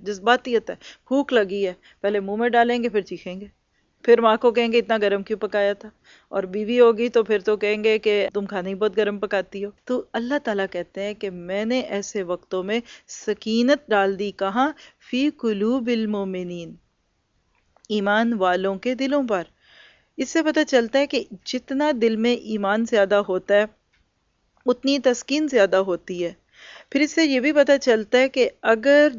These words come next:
दिल में ईमान ना हो, तो इंसान कभी भी अल्लाह के फ़ैसलों को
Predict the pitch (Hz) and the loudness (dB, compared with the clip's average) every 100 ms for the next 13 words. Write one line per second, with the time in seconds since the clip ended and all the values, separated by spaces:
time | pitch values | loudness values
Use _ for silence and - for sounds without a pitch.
0 | 180 233 240 285 285 226 208 202 208 202 | -2 -2 0 0 0 -2 0 -2 -2 -4
1 | 208 190 180 170 _ _ - 220 208 202 | -4 -2 -6 -6 _ _ -4 -4 -4 -6
2 | 202 190 196 - 202 185 208 208 170 208 | -6 -4 -6 -10 -10 -8 -8 -8 -8 -6
3 | 233 - - 185 196 214 220 202 185 170 | -6 -8 -12 -10 -8 -6 -8 -6 -4 -4
4 | - 185 180 208 214 226 | -6 -10 -6 -2 0 -2